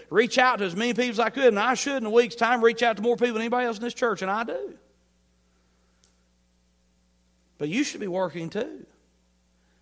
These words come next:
And you should be looking for any person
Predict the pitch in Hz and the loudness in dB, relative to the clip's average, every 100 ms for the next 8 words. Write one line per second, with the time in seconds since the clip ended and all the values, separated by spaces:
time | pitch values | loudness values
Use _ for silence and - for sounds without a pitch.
0 | _ _ _ _ _ _ _ 165 262 220 | _ _ _ _ _ _ _ -2 -2 0
1 | 247 240 254 302 277 214 220 254 339 320 | -2 2 2 0 -4 -2 2 2 0 -2
2 | 220 196 165 | 0 0 -2